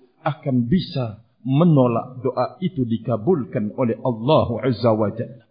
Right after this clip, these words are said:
Sabar. Dirimu, barakallahu fikum, terus engkau tenangkan, tenteramkan dirimu.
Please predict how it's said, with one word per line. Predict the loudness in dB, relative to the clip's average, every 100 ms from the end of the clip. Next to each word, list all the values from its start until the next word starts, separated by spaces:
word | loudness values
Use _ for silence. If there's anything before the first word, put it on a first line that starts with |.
| _ _
Sabar. | -10 -10 -10 -20 _ _ _ _ _ _ _ _ _ _ _ _ _ _ _ _ 2
Dirimu, | 8 10 10 6 4 2
barakallahu | 0 0 -4 -6 -2 -2 -4
fikum, | -4 -4 -6 _
terus | 0 2 2 -2
engkau | -4 -2 -2
tenangkan, | 0 0 0 -2 -6 -8 -10 _ _ _
tenteramkan | -4 2 4 4 4 0 0
dirimu. | 2 2 2 0 -4